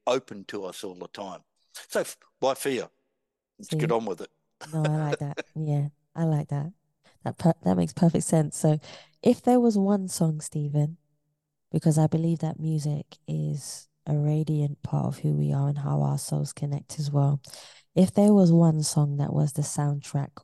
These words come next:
Speaker 2: of your life, what song would you choose and why would you choose that particular song?
Speaker 1: Mm. I've got to tell you something before I answer that.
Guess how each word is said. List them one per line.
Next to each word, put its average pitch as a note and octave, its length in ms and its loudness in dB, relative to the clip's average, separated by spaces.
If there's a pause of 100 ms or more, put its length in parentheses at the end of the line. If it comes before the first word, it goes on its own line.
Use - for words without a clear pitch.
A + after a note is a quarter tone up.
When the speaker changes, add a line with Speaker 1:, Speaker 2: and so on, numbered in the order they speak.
Speaker 2:
of D3+ 180 0
your D3+ 160 6
life, D3 520 2 (420)
what E3+ 220 4
song E3 260 0
would D#3+ 180 0
you D3+ 80 0
choose D3 300 -2
and C#3+ 100 0
why D3 180 0
would D3 200 0
you D3+ 60 -2
choose D3 320 -4
that - 160 -10
particular - 600 -6
song? C#3+ 320 -2 (800)
Speaker 1:
Mm. A2 360 -4 (1700)
I've B2 160 -6
got - 180 -6
to - 80 -14
tell - 220 -6
you C3+ 120 -8
something G2+ 400 -8
before G2+ 420 -4
I G2 40 -6
answer A2 380 -8
that. F2+ 220 -10